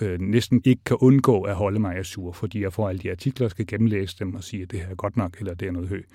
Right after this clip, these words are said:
eller det kunne jeg godt have gjort, det gad jeg bare ikke skrive ned. Øh, det, det er det så ikke. Men net-, ja, netop for fem farver er det faktisk lige lidt, så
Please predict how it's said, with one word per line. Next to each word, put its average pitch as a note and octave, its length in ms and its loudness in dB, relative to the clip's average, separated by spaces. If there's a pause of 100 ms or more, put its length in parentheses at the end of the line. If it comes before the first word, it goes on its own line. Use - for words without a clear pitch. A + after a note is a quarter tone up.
(260)
eller G2+ 140 -2
det F2+ 180 -4
kunne A#2 120 0
jeg F#2+ 100 -2
godt G2 160 -2
have G2 80 -2
gjort, F#2+ 240 -2
det F#2+ 100 -10
gad G2+ 120 -4
jeg F#2+ 100 -4
bare F#2 160 -6
ikke F2+ 100 -14
skrive - 200 -8
ned. G2 120 -6 (680)
Øh, F2 220 -6 (400)
det, A#2 180 -4
det A#2+ 100 4
er G2+ 40 2
det F#2 120 -2
så - 80 -6
ikke. F2+ 180 -8
Men C3+ 200 6
net-, E3 240 8
ja, C3+ 100 8 (120)
netop E3 240 6
for - 120 0
fem D#3 260 2
farver A#2 300 2
er A2+ 100 2
det G#2 120 -4
faktisk A2+ 260 -2
lige A#2 340 0
lidt, G#2 280 -4
så A#2 180 2